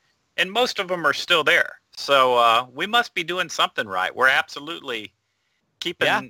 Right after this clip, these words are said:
Speaker 1: employees. So
Speaker 2: Turnover is
Speaker 1: Yeah.
Speaker 2: very low here in retail.
Speaker 1: Yeah.
Speaker 2: Uh,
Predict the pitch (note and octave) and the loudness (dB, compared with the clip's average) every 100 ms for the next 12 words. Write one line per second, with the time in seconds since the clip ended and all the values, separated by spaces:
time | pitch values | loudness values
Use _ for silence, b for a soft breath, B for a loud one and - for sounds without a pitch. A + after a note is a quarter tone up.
0 | - C3+ _ C#3 D#3+ B2 G2+ F#2 - _ | -12 -16 _ -2 2 2 -2 -12 -16 _
1 | - A#2+ A#2+ D#3+ F#3 F#3 F3+ F#3 D#3 B2+ | -10 -2 0 2 2 2 2 2 0 0
2 | D3 D#3+ E3+ D#3+ D3+ D#3+ D#3+ C#3+ C3 B2 | 2 2 2 0 -2 -2 -6 -6 -6 -8
3 | A#2+ C#3+ - G3 G3 G#3+ G#3 D#3+ - B2 | -8 -10 -6 -2 -2 -2 -4 -8 -8 -8